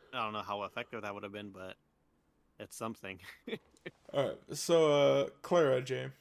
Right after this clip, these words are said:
Speaker 1: Clara.
Speaker 2: Uh,
Speaker 1: Um,
Speaker 2: I still don't know how I feel about, uh, her feelings towards Iruma.
Speaker 1: Yeah, I mean, I think it is pretty cute when she got, like, a little bashful in that Girl Talk episode.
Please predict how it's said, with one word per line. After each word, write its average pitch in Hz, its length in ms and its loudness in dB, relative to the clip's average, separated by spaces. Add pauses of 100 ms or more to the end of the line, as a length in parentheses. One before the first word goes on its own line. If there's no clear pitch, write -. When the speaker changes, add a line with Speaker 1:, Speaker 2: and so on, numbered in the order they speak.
(1040)
Speaker 1:
Clara. 120 440 -4 (1040)
Speaker 2:
Uh, 143 260 4
Speaker 1:
Um, 110 120 -10 (100)
Speaker 2:
I 240 140 10
still 359 300 8
don't 381 160 6
know 320 120 8
how 285 160 6
I 277 140 10
feel 247 280 4
about, 190 540 8 (1000)
uh, 135 380 4
her 170 220 4
feelings 156 720 0
towards 139 480 0 (140)
Iruma. 135 680 -2 (1000)
Speaker 1:
Yeah, 180 460 -4 (260)
I 151 80 -2
mean, 160 240 -2
I 147 80 -2
think 185 240 -8
it 151 120 -2
is 156 160 -2
pretty 156 280 -6
cute 151 300 -6
when 127 200 -6
she 120 280 -8
got, 120 240 -6
like, 117 180 -8
a 113 60 -10
little 110 220 -4
bashful 107 520 -4
in 113 80 -6
that 104 220 -8
Girl 113 220 -2
Talk 123 280 -2
episode. 156 560 -8